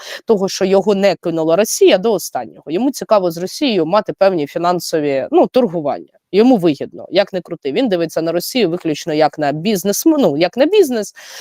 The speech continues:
на Путіна як на бізнесмена, а не в політичному ключі. І будь-який, е, будь-які перемовні процеси, навіть провальні, він буде виставляти як неймовірну перемогу. Все.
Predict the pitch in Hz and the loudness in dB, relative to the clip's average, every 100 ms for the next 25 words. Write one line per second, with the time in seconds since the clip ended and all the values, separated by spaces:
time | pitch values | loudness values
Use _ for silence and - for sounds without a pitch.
0 | - - - 220 214 220 196 170 165 185 | -18 -16 0 0 2 -4 -2 0 -2 -2
1 | 185 220 240 277 359 381 302 196 - 180 | -4 -2 -4 -2 2 4 4 2 0 2
2 | 185 175 175 165 - 190 180 165 - 160 | 2 2 0 -2 -2 -2 0 -4 -4 -4
3 | 160 - 254 - 370 330 - 240 214 180 | -4 0 -2 2 4 4 2 0 0 -2
4 | 190 294 185 185 196 185 156 143 - 175 | 4 4 4 2 2 0 0 -2 -2 0
5 | 170 214 190 - 180 185 180 175 160 156 | 0 0 -2 -2 -2 2 2 2 0 -4
6 | 170 - 156 160 160 151 - 180 403 392 | -4 -2 -2 0 0 0 0 4 6 4
7 | 214 175 240 175 165 156 - 185 240 262 | 2 0 0 0 -2 -4 -4 2 2 2
8 | 156 143 160 151 147 170 165 143 131 120 | -4 -4 -6 -6 -4 -4 -6 -8 -10 -14
9 | 95 - - - | -18 -20 -12 -4